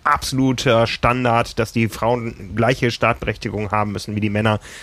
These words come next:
Auch so ein bisschen als, äh, Fingerzeig Richtung Ironman, wo es ja oft nicht so ist, dass, äh, wir erinnern uns an die Diskussion, dürfen genauso viele Frauen auf Hawaii starten wie,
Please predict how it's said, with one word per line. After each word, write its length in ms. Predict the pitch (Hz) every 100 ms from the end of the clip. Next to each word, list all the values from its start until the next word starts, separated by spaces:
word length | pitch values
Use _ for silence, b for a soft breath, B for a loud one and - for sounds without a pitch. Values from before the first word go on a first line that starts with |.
| B
Auch 180 | 110 107
so 100 | 123
ein 60 |
bisschen 300 | 110 - 120
als, 340 | 104 107 104 -
äh, 260 | 104 104 95 B B B B
Fingerzeig 460 | 135 131 127 120
Richtung 240 | 113 - 120
Ironman, 640 | 120 135 135 127 127 127
wo 280 | 113 113 117
es 100 | 117
ja 380 | 120 113 110 113 104 123 120 135 117
oft 300 | 110 160 -
nicht 160 | 151 -
so 160 | 156
ist, 260 | 131 147 -
dass, 260 | 127 -
äh, 380 | 113 113 117 110 107 104 107
wir 160 | 107 110
erinnern 240 | 113 135
uns 120 | 127 123
an 100 | 117
die 100 | 120
Diskussion, 580 | 120 127 - 139 139
dürfen 240 | 127 131 131
genauso 260 | 113 131
viele 180 | 127 123
Frauen 340 | - 117 127 123
auf 200 | 117 -
Hawaii 260 | 104 123
starten 480 | - 123 123 123 110
wie, 300 | 113 110